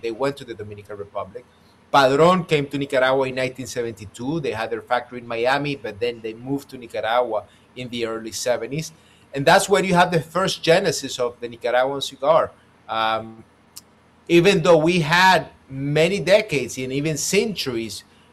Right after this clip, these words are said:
growing tobacco, the expertise of making cigars was only established in the late nineteen sixties by, by the Cubans.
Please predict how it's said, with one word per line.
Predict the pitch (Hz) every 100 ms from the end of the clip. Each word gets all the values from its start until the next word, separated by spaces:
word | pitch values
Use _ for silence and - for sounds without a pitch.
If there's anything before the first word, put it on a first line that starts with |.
| _
growing | - 151 202 226 165
tobacco, | - 120 139 175 - 110 113 _ _ 123
the | 143
expertise | 143 - - 135 - 190 214 180 -
of | 131 120 117
making | 160 175 175
cigars | 160 - 131 143 175 180 -
was | - 127 139 147 143 - _ -
only | 151 160 170 160 165 160 - _ _ _ -
established | 120 - 147 143 147 139 -
in | 139
the | 123
late | 120 131 131
nineteen | 123 123 123 120
sixties | - 143 143 - 107 92
by, | 113 110 113 -
by | 123
the | 123 131
Cubans. | - 233 107 98